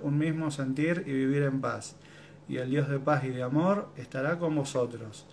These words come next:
Saludamos unos a otros con óculo santo. Todos los santos los saludan. La gracia del Señor Jesucristo, el amor de Dios y la comunión del Espíritu Santo sean con todos vosotros. Amén. Corintios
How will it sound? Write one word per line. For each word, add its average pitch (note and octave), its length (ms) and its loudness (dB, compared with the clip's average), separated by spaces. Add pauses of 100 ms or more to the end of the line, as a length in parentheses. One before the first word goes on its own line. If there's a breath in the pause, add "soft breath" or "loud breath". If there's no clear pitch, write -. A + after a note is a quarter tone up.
(360 loud breath)
Saludamos D3 680 0
unos C#3+ 300 0
a C#3 80 0
otros F#3 400 2
con C#3+ 180 -2
óculo C#3 340 0
santo. F#3 600 0 (520 loud breath)
Todos C#3+ 240 4
los C3 140 0
santos E3 400 2
los C#3 140 0
saludan. A#2+ 580 0 (220)
La C3 80 -2
gracia C#3 400 0
del B2+ 140 -2
Señor C#3 360 0
Jesucristo, E3+ 800 -2 (440 loud breath)
el B2+ 160 0
amor C3+ 260 0
de C3+ 180 2
Dios F3+ 440 2
y C#3 60 -6
la B2+ 140 -2
comunión C3 420 2
del B2+ 120 0
Espíritu C#3+ 420 -2
Santo F3 540 0 (420 loud breath)
sean D3+ 380 2
con C3+ 200 0
todos D3 260 2
vosotros. F3 800 0
Amén. A#2 380 -4 (140)
Corintios D3 760 2